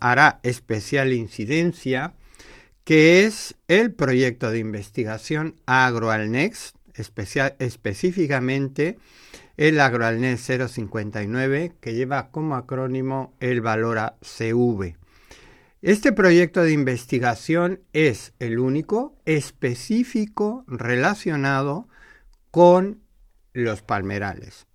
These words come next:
y que lleva por título la valorización integral de recursos agroalimentarios tradicionales de la Comunidad Valenciana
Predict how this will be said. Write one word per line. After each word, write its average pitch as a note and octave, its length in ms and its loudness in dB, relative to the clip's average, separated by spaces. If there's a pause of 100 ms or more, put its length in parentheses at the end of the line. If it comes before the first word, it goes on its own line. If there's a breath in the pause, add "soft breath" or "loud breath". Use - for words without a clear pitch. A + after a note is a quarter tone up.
y C#3 100 -4
que D3 160 0
lleva F3+ 260 2
por B2+ 180 -4
título C3+ 500 -2
la A2 180 0
valorización B2 1040 0
integral A#2 580 -2
de D3 120 -2
recursos A#2 760 -6
agroalimentarios B2+ 1120 -2
tradicionales C3 920 -4
de B2 120 -4
la G#2 180 -8
Comunidad G#2+ 560 -6
Valenciana D3+ 840 -4